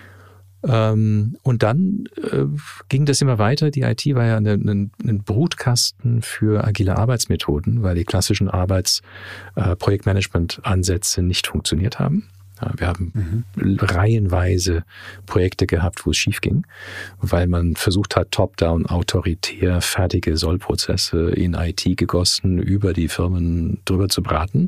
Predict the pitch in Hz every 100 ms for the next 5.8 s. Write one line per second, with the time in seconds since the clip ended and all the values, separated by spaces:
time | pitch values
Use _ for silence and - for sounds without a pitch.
0 | - 120 92 90 101 - - - - 101
1 | 113 110 120 98 101 127 120 101 104 95
2 | 95 98 110 - 98 - 87 104 95 -
3 | 95 - 92 127 - 113 - 113 107 87
4 | 104 - - - - 90 80 78 78 -
5 | - 80 87 - - 85 107